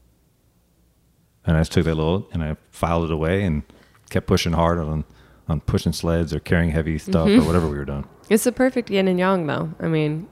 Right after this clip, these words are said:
Speaker 2: yoga is absolutely necessary.
Speaker 1: Yeah. Yeah. We're gonna get into
Speaker 2: But
Speaker 1: that.
Speaker 2: so is strength. Right.
Speaker 1: Yeah. Um, did you listen to Maddie's episode?
Speaker 2: Oh, yeah. And bald.
Speaker 1: Okay.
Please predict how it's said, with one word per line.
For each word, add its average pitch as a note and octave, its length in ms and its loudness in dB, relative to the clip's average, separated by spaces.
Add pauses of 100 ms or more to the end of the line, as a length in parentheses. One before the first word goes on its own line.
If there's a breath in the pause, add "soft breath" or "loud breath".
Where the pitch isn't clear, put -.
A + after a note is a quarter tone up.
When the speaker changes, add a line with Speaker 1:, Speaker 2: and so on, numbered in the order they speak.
(100)
Speaker 2:
yoga E3 520 -2 (480)
is D#3+ 140 -4
absolutely D#3 400 -4
necessary. - 680 -6 (200)
Speaker 1:
Yeah. F#2 140 -2 (500)
Yeah. F2+ 120 0 (460)
We're G3+ 100 6
gonna G#3 80 10
get G3 100 10
into E3 100 6
Speaker 2:
But D3+ 100 2
Speaker 1:
that. - 60 -6
Speaker 2:
so E3+ 140 4
is D#3+ 140 0
strength. - 460 -8 (120)
Right. - 260 0
Speaker 1:
Yeah. C#3+ 160 -2 (1400 soft breath)
Um, F2+ 360 6 (3000 soft breath)
did A2 140 6
you E3 80 10
listen B2 280 8
to A#2 60 8
Maddie's G2 300 8
episode? A2+ 380 2 (200)
Speaker 2:
Oh, F3+ 140 2
yeah. D3+ 220 -2 (320)
And D3+ 140 -2
bald. - 360 -8 (840)
Speaker 1:
Okay. D2+ 200 -4